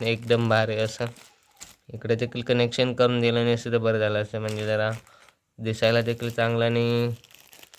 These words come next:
अ, वायरिंग वगैरे व्यवस्थित मजबूत राहिली असती. असं.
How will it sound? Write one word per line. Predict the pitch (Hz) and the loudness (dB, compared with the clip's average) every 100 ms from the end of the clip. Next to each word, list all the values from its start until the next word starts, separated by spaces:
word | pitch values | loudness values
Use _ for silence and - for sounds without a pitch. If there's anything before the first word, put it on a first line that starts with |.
| - _ - | -20 _ -10
अ, | 120 113 110 | -2 0 2
वायरिंग | 110 110 110 117 120 120 | 4 4 4 2 0 2
वगैरे | 117 120 | 2 2
व्यवस्थित | 117 110 113 117 | 2 0 -2 -6
मजबूत | 113 110 104 110 113 | -4 -4 -4 -6 -6
राहिली | 101 104 | -6 -6
असती. | 104 - 107 _ _ _ _ _ _ _ _ _ _ - | -8 -12 -20 _ _ _ _ _ _ _ _ _ _ -18
असं. | 110 | -12